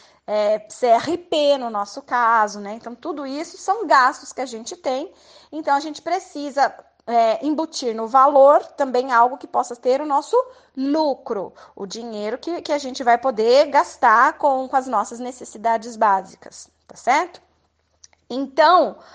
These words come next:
é, só o nome certo que você ainda não sabia, eu tô só, é, te dando esse insight pra que você possa falar, "Ah, eu também sou um vendedor, eu também sou uma vendedora." Sim, você é um vendedor, você é uma vendedora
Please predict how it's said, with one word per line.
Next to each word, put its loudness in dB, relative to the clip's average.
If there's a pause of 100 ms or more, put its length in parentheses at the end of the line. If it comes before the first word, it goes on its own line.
(240)
é, -2
só 0
o -4
nome 0
certo -6
que -12
você -8
ainda -4
não -6
sabia, -6
eu -8
tô -14
só, 0 (160)
é, 2
te -8
dando 0
esse -4
insight 0 (320)
pra -2
que -20
você -6
possa 0
falar, 2 (480)
"Ah, -4 (320)
eu 0
também 2
sou -2
um -4
vendedor, 2
eu -2
também -4
sou -4
uma 0
vendedora." -4
Sim, -10
você -6
é -2
um -12
vendedor, -8
você -14
é -6
uma -12
vendedora -4